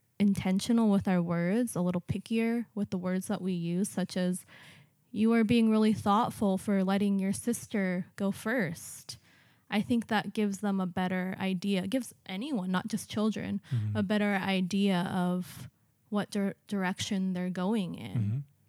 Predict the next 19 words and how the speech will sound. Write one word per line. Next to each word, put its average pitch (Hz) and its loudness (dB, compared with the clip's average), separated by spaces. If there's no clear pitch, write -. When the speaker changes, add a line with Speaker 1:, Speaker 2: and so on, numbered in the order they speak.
Speaker 1:
and 180 -2
why 185 -4
that's - -6
a 208 -6
positive 185 -6
thing 180 -4
or 175 -2
a 175 -4
negative 180 -10
thing. 196 -10
Speaker 2:
Yeah, 110 2
because 143 0
anything 160 4
that 143 2
you 135 2
say 120 0
to 117 -4
your 110 0
kids, - -6